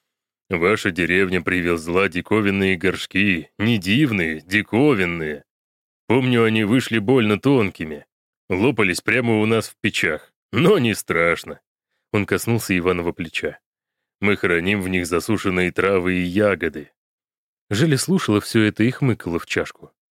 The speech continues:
«Конечно, у них и огонь горит жарче», думала она, постепенно остывая. «Как знать, быть может, этот венец на голове местных деревенских сослужит им добрую службу. Они побоятся за свои драгоценные жизни,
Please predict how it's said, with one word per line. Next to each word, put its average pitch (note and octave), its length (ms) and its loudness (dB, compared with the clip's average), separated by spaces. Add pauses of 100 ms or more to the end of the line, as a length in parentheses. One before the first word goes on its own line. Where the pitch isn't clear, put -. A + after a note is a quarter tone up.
(260)
«Конечно, C3 460 2
у G#2+ 60 2
них A#2+ 200 0
и C3+ 40 4
огонь A2+ 380 2
горит G#2 360 0
жарче», - 540 -2
думала F2+ 480 2
она, G#2 180 -2
постепенно F2+ 640 -2
остывая. E2 600 -4 (580)
«Как A3+ 180 0
знать, C#3 300 2
быть A2 180 -2
может, C3 320 0
этот A#2+ 220 0
венец G#2+ 440 0
на B2 80 0
голове G#2+ 380 2
местных A#2 360 -2
деревенских G#2+ 600 0
сослужит B2 560 0
им A2 160 -2
добрую A2+ 380 2
службу. A2+ 540 -4 (360)
Они F3 220 2
побоятся C3 540 0
за G2+ 120 0
свои A2+ 260 0
драгоценные G#2 720 0
жизни, C#3 640 0